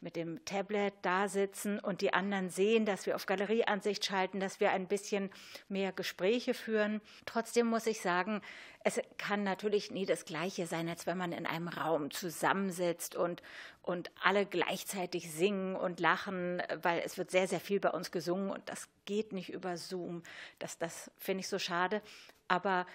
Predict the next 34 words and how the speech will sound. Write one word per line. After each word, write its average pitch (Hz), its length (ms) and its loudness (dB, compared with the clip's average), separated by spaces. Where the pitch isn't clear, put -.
das - 340 -2
wirklich 190 540 -2
Schöne 269 420 2
daran 240 340 4
ist - 260 -6
wieder, 208 400 0
dass 185 360 0
die 196 60 -2
familiären 220 600 4
Strukturen 190 560 0
sich 180 160 -4
sehr 175 160 0
gestärkt 165 540 -4
haben, 165 260 -2
da 175 160 4
wir 190 120 2
ja 180 200 4
inzwischen 202 420 0
in 190 200 -2
Kohorten 170 560 0
leben 214 380 2
oder 147 320 -6
in 131 80 -8
Familien, 180 640 2
dass, 196 320 4
dass 208 200 4
ich 202 180 0
viel, 277 320 4
viel 254 320 2
mehr 226 440 4
mich 220 240 0
auch 190 100 0
darauf 202 300 -4
besinne, 233 560 4